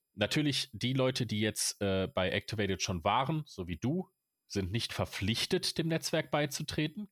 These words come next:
können es aber. Hefti hat sich zum Beispiel schon beworben, Jakob hat sich beworben, und so, äh, äh,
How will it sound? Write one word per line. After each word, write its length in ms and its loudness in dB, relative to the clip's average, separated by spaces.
können 320 2
es 160 -2
aber. 300 -2
Hefti 320 0
hat 180 2
sich 220 -2
zum 120 -4
Beispiel 280 0
schon 160 -2
beworben, 400 0
Jakob 420 0
hat 140 0
sich 180 -4
beworben, 480 0
und 140 -4
so, 340 2
äh, 540 2
äh, 40 -2